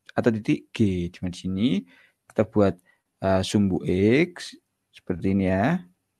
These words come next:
dan sumbu Y-nya seperti ini. Nah, bagaimana koordinat titik, eh, A, titik B, titik C, dan titik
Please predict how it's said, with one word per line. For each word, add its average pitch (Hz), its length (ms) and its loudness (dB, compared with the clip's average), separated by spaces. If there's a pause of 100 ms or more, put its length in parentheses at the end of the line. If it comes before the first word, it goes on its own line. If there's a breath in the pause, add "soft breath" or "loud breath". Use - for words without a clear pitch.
(400)
dan 107 240 4
sumbu 98 240 2
Y-nya 92 640 2 (1120)
seperti 110 560 0 (480)
ini. 87 320 -2
Nah, 87 160 0 (400 loud breath)
bagaimana 117 560 6
koordinat 120 400 4
titik, 107 320 2 (400 loud breath)
eh, 104 140 4 (180)
A, 101 160 4 (480)
titik - 560 -2 (100)
B, 117 480 4
titik - 400 -2
C, 113 480 2
dan 101 240 -2
titik 98 240 -4